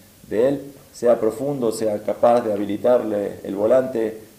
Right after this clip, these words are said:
y es un, es un todo, que es verdad que la posibilidad de habilitar pasó por él, como sucedió en la jugada de Ben. Y ojalá mañana encontremos a más futbolistas que lo habiliten a él. Gracias. Y coincido en ese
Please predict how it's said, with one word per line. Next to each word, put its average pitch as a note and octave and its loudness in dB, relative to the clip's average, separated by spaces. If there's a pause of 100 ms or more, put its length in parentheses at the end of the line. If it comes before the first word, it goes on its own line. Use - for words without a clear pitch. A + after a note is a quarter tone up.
(120)
y C#3+ 0
es A2 -6
un, G#2+ -6 (320)
es A2+ -8
un A#2 -4
todo, B2+ 2 (300)
que F#2+ -4
es G#2+ -10
verdad A2 -2
que A2 -4
la G2+ 2 (520)
posibilidad A2 0
de G#2+ 4
habilitar G2+ 2
pasó A2 -2
por A#2 0
él, B2 -2
como F#2 -10
sucedió G2+ -4
en G#2+ -4
la F#2 -4
jugada F#2+ 2
de F#2 -4
Ben. G2+ -4 (400)
Y G2 -4
ojalá A2+ 4
mañana A#2 0
encontremos G#2 -2
a G2 -4
más A#2+ -2
futbolistas B2 2 (400)
que G2 -6
lo G2+ 2
habiliten G2 -2
a F2+ -8
él. - -14 (640)
Gracias. F#2 -12
Y A2 -2
coincido C3 0
en A#2+ 0
ese G2+ -4